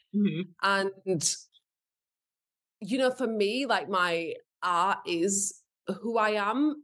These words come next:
Speaker 2: And I, I think that's because I want it to be. And I don't think that has to be the case for everybody, or I don't think that has to be the case all the time.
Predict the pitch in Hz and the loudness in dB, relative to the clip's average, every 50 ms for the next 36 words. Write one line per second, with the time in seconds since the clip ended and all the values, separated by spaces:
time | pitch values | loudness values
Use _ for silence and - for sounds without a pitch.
0 | _ - 185 190 190 185 180 165 139 - - 180 - - 226 208 202 190 180 - | _ -6 -2 2 2 4 2 2 0 -2 -8 -6 -2 0 0 2 2 0 0 0
1 | - 202 190 196 190 175 165 156 160 160 156 120 127 - - 147 - - - - | -2 -2 0 0 0 2 2 4 2 2 2 0 -4 -6 -6 -4 0 0 0 0
2 | - - - - - - - - - - - - 285 294 190 156 214 214 220 226 | -2 -6 -10 -10 -10 -8 -8 -8 -10 -8 -4 -2 0 0 0 0 2 2 2 2
3 | 214 - 247 202 170 202 170 - - - 185 185 196 - - - - 170 - - | 0 -4 -6 -4 -2 -2 -2 -2 -2 -2 -2 -2 -2 -4 -6 -2 -2 -2 0 0
4 | 180 180 185 180 165 170 170 170 - - 175 165 165 165 - - 180 - - 151 | 0 0 0 0 0 0 -2 -2 -2 0 0 2 2 2 0 -2 -2 0 0 0
5 | 151 - 185 185 180 214 214 214 233 240 - 151 165 160 165 160 - 185 175 170 | 0 2 0 0 0 0 0 2 2 0 0 0 0 0 0 0 0 0 0 2
6 | - 170 - 190 175 165 170 147 143 151 170 160 - - - 147 139 - 170 165 | 0 -2 -4 -4 -2 0 2 0 2 2 0 0 -2 -2 -4 -4 -2 0 0 0
7 | 160 147 147 - - - 165 151 147 156 143 - - - - _ - - - - | 2 0 -2 -4 -2 0 2 2 2 2 0 -2 -4 -6 -8 _ -20 -20 -20 -20
8 | _ _ _ - 170 170 185 202 214 214 175 180 180 170 - - - 165 175 180 | _ _ _ -4 -2 0 2 2 2 2 0 -2 -8 -8 -10 -8 -2 0 2 2
9 | 165 147 - 139 151 156 160 | 2 0 -2 -4 -6 -8 -8